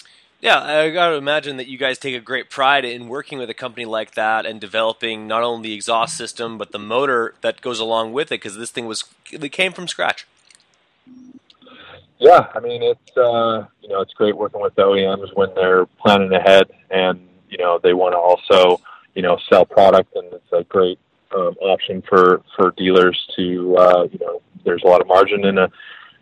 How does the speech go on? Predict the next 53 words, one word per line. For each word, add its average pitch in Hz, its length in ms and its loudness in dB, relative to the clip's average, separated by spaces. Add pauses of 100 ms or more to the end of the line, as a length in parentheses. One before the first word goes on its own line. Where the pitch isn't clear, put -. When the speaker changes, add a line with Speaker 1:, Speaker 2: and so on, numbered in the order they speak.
Speaker 2:
in 117 80 6
a 113 40 10
new 117 180 10
exhaust 110 420 4
pipe, 127 240 6 (140)
so 101 300 4
it's, - 200 -8
uh, 98 140 4
it's - 140 -6
great 101 260 0 (100)
to, 92 320 0
to - 60 -20
be 104 80 -2
able - 80 2
to - 80 -12
get - 180 -20
that - 300 -8
to - 340 -20
dealers 98 220 -8
in, 98 240 -4
ahead 104 260 2
of 101 100 0
time, 107 360 4
so 101 40 -2
that 92 220 4
way, 92 420 0
uh, 90 180 0
when 92 260 -10
the - 80 -20
bikes 90 320 -4 (200)
are, 92 280 -2 (100)
are 95 180 4
being 95 320 -4
sold, 95 360 6
people 92 240 -6
can, 87 240 -8 (500)
you 98 80 -8
know, 90 220 4 (220)
walk 92 320 4
out 90 120 2
the 98 60 -2
door 90 180 4
with 92 140 2
an 95 60 2
F 90 180 0
M 98 80 -2
F - 80 -4
pipe 92 220 4
ready 92 180 2
to 90 80 -4
go 92 200 6
as 87 120 4
well. 95 260 6